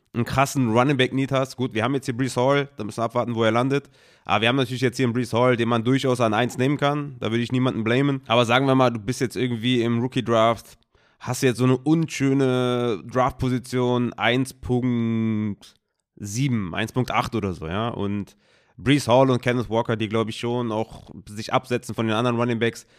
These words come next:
sind jetzt vom Board und du hast halt einen Running Back Need, ja, dann kannst du keinen Isaiah Spiller nehmen oder Rashad White oder Jerome Ford oder wer auch immer da jetzt irgendwie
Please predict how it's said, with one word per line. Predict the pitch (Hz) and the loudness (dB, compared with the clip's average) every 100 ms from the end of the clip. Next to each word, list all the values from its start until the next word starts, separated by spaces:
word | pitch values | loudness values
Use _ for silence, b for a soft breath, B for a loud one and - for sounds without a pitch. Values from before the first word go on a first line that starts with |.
| b b | b b
sind | - 135 | -2 0
jetzt | 127 | 2
vom | 131 120 | 2 2
Board | 127 143 139 147 - | 4 6 4 2 -8
und | 123 123 | -4 2
du | |
hast | 123 131 | 4 4
halt | 127 | 0
einen | 120 | 4
Running | 131 143 | 4 4
Back | 123 117 | 2 0
Need, | 120 147 165 165 - _ _ _ _ - | 0 2 2 0 -12 _ _ _ _ 0
ja, | 117 147 - b b b b b | 2 2 0 b b b b b
dann | 123 131 127 123 | 4 4 4 2
kannst | 127 160 160 143 | 4 4 4 -2
du | |
keinen | 131 127 117 110 107 | 0 2 4 2 2
Isaiah | 113 110 113 110 | 0 2 4 4
Spiller | - - 113 104 | 2 -2 -2 -2
nehmen | 92 87 87 | -2 -6 -6
oder | 92 92 92 90 | -6 -4 -2 -2
Rashad | 87 107 117 101 | -2 0 0 -2
White | 98 107 107 95 | 0 0 0 -2
oder | 95 92 90 87 b b b - | -4 -4 -4 -8 b b b -2
Jerome | 113 110 113 | 0 0 -2
Ford | - 104 107 107 | -2 2 2 2
oder | 98 95 | -2 -2
wer | 87 117 | 2 2
auch | 117 | 2
immer | 131 123 | 0 0
da | 113 117 | 2 2
jetzt | 117 101 | 0 -2
irgendwie | 113 117 104 113 113 113 | -6 -4 -4 -4 -4 -6